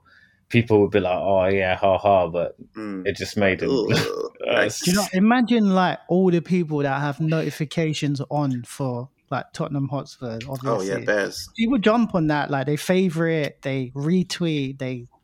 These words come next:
Speaker 3: reply to tweets.
Speaker 1: Yeah,
Speaker 3: They say,
Speaker 1: thousands.
Speaker 3: do you know what I mean? Do you know what I mean? That's it. That is spread out there so quick.
Speaker 1: And a lot of Korean fans as well, 'cause of
Speaker 3: Oh,
Speaker 1: Son.
Speaker 3: yeah.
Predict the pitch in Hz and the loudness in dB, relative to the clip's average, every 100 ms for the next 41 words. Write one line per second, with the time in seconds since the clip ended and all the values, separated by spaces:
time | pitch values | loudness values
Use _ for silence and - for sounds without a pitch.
0 | _ _ - 165 143 180 208 196 170 - | _ _ -4 -4 0 2 2 0 -6 -2
1 | 185 180 143 _ - - _ _ 151 123 | 0 2 0 _ -20 -20 _ _ 4 4
2 | 123 135 131 117 95 90 87 - 190 202 | 8 10 10 8 4 -2 -8 -6 -4 0
3 | 220 _ - 185 208 214 233 214 156 170 | -2 _ -2 2 2 4 4 4 0 -2
4 | _ - 220 226 220 160 147 - _ _ | _ -4 -2 0 -2 -2 -4 -12 _ _
5 | _ - - _ - - - 208 208 226 | _ -20 -20 _ -4 -4 0 2 2 2
6 | - 143 123 - - 170 165 - - 165 | 0 -4 -2 -4 0 0 0 -2 2 8
7 | 170 160 143 131 107 - 120 120 131 104 | 10 10 10 10 10 2 4 6 8 6
8 | - 98 92 90 - 95 113 101 - 131 | 2 -4 -4 -6 -6 2 6 4 6 4
9 | 110 101 110 107 208 165 | 4 4 2 4 2 2